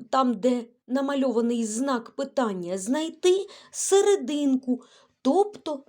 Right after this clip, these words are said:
назву цієї казки. Погляньте, будь ласка, на ось цих персонажів. З якої вони казки пригадали?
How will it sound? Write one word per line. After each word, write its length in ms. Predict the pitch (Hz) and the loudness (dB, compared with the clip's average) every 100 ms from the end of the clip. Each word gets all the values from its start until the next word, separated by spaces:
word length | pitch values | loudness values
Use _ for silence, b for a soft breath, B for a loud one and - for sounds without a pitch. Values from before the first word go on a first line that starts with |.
| - | -10
назву 720 | 190 208 254 359 302 262 269 | -2 0 0 -2 -4 -4 -6
цієї 600 | - 226 175 226 254 262 | -4 -4 -2 2 2 2
казки. 760 | - - 196 180 - - 160 156 _ _ _ _ _ _ | -4 -2 0 0 -8 -14 -16 -18 _ _ _ _ _ _
Погляньте, 580 | - 262 349 392 277 - | 0 0 2 0 0 -2
будь 240 | 208 214 202 | -4 -4 -2
ласка, 420 | 208 202 - 180 B B B | -2 -2 -10 -12 B B B
на 320 | 254 277 269 - | 2 4 4 0
ось 340 | 277 262 - | -4 -4 -4
цих 260 | 277 - - | -4 -4 -4
персонажів. 920 | - 277 - 403 392 339 202 - 165 - _ _ _ _ _ _ _ _ _ | 2 2 2 0 2 2 -2 -6 -12 -20 _ _ _ _ _ _ _ _ _
З 280 | 190 160 170 | -10 -8 -4
якої 580 | 190 - 175 180 285 392 | -4 -2 0 2 6 4
вони 320 | 415 403 415 | 4 2 0
казки 720 | 415 392 247 185 - - 170 - _ _ | 0 0 0 -4 -12 -16 -18 -18 _ _
пригадали? 960 | - 226 233 247 220 254 320 285 175 156 | 0 2 4 0 2 2 2 -2 -6 -12